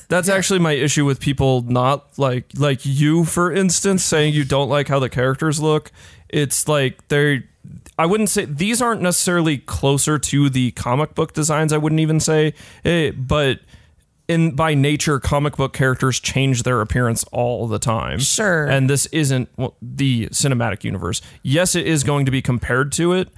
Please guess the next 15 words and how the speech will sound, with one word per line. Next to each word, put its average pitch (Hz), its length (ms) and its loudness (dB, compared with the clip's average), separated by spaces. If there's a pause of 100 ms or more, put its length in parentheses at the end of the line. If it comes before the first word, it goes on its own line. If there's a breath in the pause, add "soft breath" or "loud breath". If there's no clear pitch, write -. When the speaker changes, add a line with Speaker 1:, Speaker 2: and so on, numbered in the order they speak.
(240 loud breath)
Speaker 1:
but 135 320 0 (800)
just 165 280 -2
because 147 320 0
of 139 120 0
that, 131 140 0
they 135 80 0
shouldn't 135 220 0
have 117 80 -4
taken 131 320 -2
the 117 100 -2
likeness 120 460 -2
of 120 240 -2
the 120 60 -6
cinematic 117 460 -2
characters. 120 440 -4